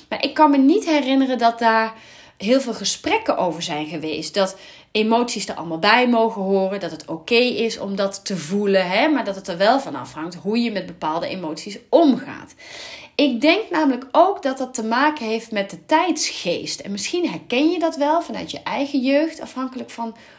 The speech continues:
hoe oud je bent. Dat hoe jij daarmee om, eh, of hebt geleerd om daarmee om te gaan, heeft natuurlijk effect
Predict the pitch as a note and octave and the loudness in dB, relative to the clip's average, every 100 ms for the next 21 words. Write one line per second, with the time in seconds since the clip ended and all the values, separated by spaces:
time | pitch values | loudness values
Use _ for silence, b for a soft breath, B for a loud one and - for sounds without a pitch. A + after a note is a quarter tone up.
0 | B A3 A3+ A3+ A3 A#3 A3 G3 G#3+ C#4+ | B -4 0 2 0 0 -6 -2 0 0
1 | D4+ B B B B B G3+ A#3 - - | -2 B B B B B 0 2 2 -4
2 | F#3 G3 D4+ D4 C#4 C#4 A#3+ A#3+ A3 G3+ | -8 4 6 8 6 2 2 0 0 -2
3 | G3+ - _ - E4 A4+ A4+ - - - | -4 -14 _ 0 2 2 -4 -10 -10 -4
4 | A3 G#3+ G#3+ - G3+ G#3+ - G#3+ A#3 D#4+ | 0 0 -2 -4 -4 -4 -2 0 6 6
5 | F#4 D4 B3 G#3+ - - G#4 C#4+ G3+ G#3+ | 6 4 4 2 -2 -2 -2 -4 -6 -8
6 | G3+ C#4 G#4 G#4+ D4+ B3 G3+ F#3+ F#3 - | 2 4 4 2 -2 0 -2 -4 -8 -2
7 | F4 D4+ D#4 - | 2 2 0 -10